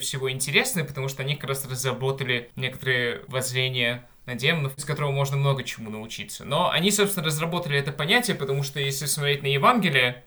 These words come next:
то там про демонов говорится скорее не очень ясно. В смысле, они там есть, они что-то делают, они, собственно, там есть много людей, которые, э,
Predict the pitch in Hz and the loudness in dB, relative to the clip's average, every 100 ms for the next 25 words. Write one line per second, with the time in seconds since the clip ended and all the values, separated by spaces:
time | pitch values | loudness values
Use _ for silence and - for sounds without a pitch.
0 | - 131 139 190 196 165 139 143 135 175 | -8 -6 6 8 8 4 0 0 6 6
1 | 196 160 139 - 131 139 156 143 - 139 | 6 4 -2 -2 -2 0 0 -2 -2 0
2 | 131 127 139 143 135 - 120 107 - - | 0 0 0 2 2 0 -4 -6 -10 -6
3 | 110 101 - 95 92 107 110 113 123 120 | 2 2 0 -8 -8 -6 -4 -4 -2 -2
4 | 120 165 226 - - 127 123 - 120 120 | 0 2 2 2 -4 -4 -6 -6 -6 -6
5 | 113 208 190 160 143 - 120 120 123 117 | 2 4 4 -2 -6 -4 -2 0 0 0
6 | 117 - - - 110 - 104 110 117 117 | -2 -14 -16 -6 -4 -4 -6 -4 -4 -4
7 | 123 123 120 117 117 110 - - - 117 | -4 -2 -2 0 -2 -2 -6 -16 -10 -8
8 | 117 113 107 - 110 - 120 113 113 110 | -2 0 0 -4 -10 -4 -2 0 0 0
9 | 107 104 | -2 -4